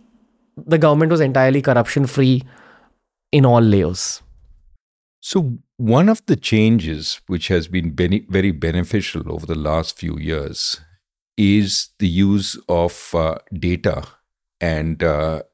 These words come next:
Speaker 2: and direct transfers. Um, that has made it possible to reduce the amount of corruption in the flow of money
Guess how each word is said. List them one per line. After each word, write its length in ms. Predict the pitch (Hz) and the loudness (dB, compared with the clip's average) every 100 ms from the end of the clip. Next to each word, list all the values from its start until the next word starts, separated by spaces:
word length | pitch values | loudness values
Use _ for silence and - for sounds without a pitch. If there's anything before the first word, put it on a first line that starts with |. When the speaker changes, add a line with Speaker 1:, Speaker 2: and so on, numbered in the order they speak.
| - | -6
Speaker 2:
and 220 | 80 78 | -6 -4
direct 380 | 87 82 87 - | -2 -2 -4 -6
transfers. 720 | 78 71 - - - - - _ _ - - - _ _ _ _ - | -6 -6 -8 -12 -8 -8 -10 _ _ -20 -20 -20 _ _ _ _ -2
Um, 420 | 92 92 90 90 _ _ _ | 2 2 0 -2 _ _ _
that 220 | 98 110 165 | -2 0 2
has 220 | 214 - | 0 4
made 360 | 117 123 143 | 4 4 4
it 280 | 156 143 - | 2 0 -4
possible 520 | 104 101 - 123 143 | 0 0 -2 0 0
to 160 | 139 127 | 0 -2
reduce 400 | 98 98 117 135 | 0 2 0 0
the 100 | 120 | 0
amount 260 | 104 104 104 | 2 2 0
of 120 | - | -4
corruption 720 | 90 90 - - 82 76 82 - _ - | -2 -2 -2 -6 -6 -8 -14 -20 _ -4
in 160 | 107 98 | 0 0
the 100 | 95 | -2
flow 640 | - - 113 123 139 73 | -6 0 2 4 2 0
of 180 | 90 - | -2 -4
money 500 | 82 82 90 107 | -2 -2 -2 -4